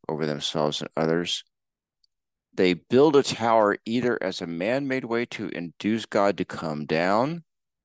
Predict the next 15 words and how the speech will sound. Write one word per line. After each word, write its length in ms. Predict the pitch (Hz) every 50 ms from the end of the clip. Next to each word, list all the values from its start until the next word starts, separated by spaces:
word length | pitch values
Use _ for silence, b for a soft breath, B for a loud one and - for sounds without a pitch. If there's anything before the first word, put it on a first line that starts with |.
| _ _ -
or 480 | 117 120 123 117 113 113 117 110 104 _ _ _ _
for 160 | - 107 98
man 240 | 95 90 85 90 87
to 100 | - 87
gain 300 | - - 85 85 82 82
heaven 320 | 80 85 82 78 82 80
by 160 | 76 73 73
his 180 | 71 71 - -
own 280 | 90 78 76 76 76
means. 600 | 78 95 110 107 95 87 85 85 95 - - - - _ _ _ _ _ _ _ _ _ _ _ _ _ _ _ _ _ _ _ _ _ _ _ _ _ _ _ _ _ _ _ _ _ _ _ _ _ _ _ _ _ _ -
And 580 | 95 95 92 90 87 85 85 82 82 82 - - _ _
fourth, 520 | - - 127 127 120 113 104 104 - - - -
it 100 | 104 98
is 220 | 98 90 - -
neither 500 | - 113 123 110 113 107 101 98 92 -